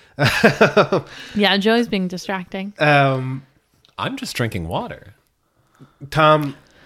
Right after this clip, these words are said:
Speaker 1: drew an iPhone on, like, a notepad and tried to swipe it. It didn't work. Uh, he tried to
Speaker 2: He set up a Pinterest board.
Speaker 1: Yeah, and tried to click on it. That didn't work 'cause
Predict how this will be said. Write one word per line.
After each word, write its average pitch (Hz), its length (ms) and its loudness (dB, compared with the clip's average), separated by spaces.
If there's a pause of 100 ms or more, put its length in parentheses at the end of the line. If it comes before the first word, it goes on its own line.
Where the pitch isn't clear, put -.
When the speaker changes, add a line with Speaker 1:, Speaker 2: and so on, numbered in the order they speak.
(200)
Speaker 1:
drew 151 320 4
an 127 100 4
iPhone 160 580 2
on, 135 60 0
like, 120 180 -4
a 110 80 -6
notepad 151 720 -2
and 110 120 -10
tried 135 200 -4
to 107 80 -12
swipe 151 340 -6
it. 139 60 -2
It 127 80 -8
didn't 127 220 -6
work. 139 340 -6 (680)
Uh, 113 420 -2
he 131 160 -2
tried 135 420 -2
to 127 160 -8
Speaker 2:
He 117 100 0
set 220 200 0
up 196 80 0
a 180 60 -4
Pinterest 214 500 -4
board. 214 400 -4
Speaker 1:
Yeah, 143 320 2
and 127 140 -6
tried 143 180 0
to 131 60 -6
click 151 280 -4
on 143 120 2
it. 139 160 -4 (120)
That 131 180 -8
didn't 139 200 -4
work 143 180 -6
'cause 98 140 -18